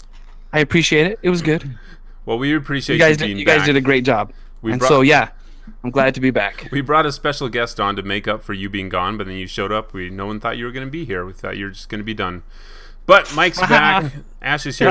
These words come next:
Speaker 2: This
Speaker 1: <laughs>
Speaker 2: is the Freelancer Codex podcast, the longest running Anthem podcast on the internet, where we focus only on Anthem and all things Anthem. Today, Ash, we brought Ash on, who is a very well-known BioWare aficionado.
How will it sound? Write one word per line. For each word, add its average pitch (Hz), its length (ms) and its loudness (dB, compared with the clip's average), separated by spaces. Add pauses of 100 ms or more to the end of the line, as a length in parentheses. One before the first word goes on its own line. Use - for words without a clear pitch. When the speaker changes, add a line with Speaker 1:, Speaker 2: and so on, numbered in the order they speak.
Speaker 2:
This 180 220 4
Speaker 1:
<laughs> - 0 -
Speaker 2:
is 190 480 2 (120)
the 131 120 -4
Freelancer 127 420 -4
Codex 113 260 -2
podcast, 113 440 0
the 104 100 -4
longest 120 380 -4
running 92 240 -6
Anthem 92 240 -6
podcast 90 460 -6
on 160 100 0
the 123 100 -2
internet, 107 280 -2
where 104 100 -6
we 104 120 -4
focus 117 500 -6
only 175 360 -2
on 92 180 -4
Anthem 92 380 -6
and 104 100 -8
all 110 180 -2
things 104 280 -8
Anthem. 90 360 -10
Today, 147 400 -4 (540)
Ash, 180 460 2 (320)
we 170 120 0
brought 160 220 2
Ash 117 280 0
on, 123 220 -2
who 127 200 -4
is 113 160 -2
a 107 120 0
very 139 500 -2
well-known 123 800 -4
BioWare 120 1080 0
aficionado. 131 840 -2